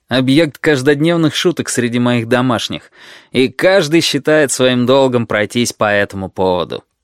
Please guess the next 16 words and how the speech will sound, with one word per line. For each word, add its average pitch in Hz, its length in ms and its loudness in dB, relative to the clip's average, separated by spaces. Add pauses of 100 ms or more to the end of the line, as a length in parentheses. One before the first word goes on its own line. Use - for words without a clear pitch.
(380)
Я 117 260 2
сваливаю 143 460 2
туда 127 260 0
хлам, 139 420 0
который 131 460 0
забил 131 340 0
этот 123 220 -2
ящик 127 380 -2
доверху, 123 680 0 (440)
так 127 200 -4
что 127 520 2
он 131 220 0
уже 123 300 2
почти 127 360 -2
не 131 100 0
открывается. 127 840 -2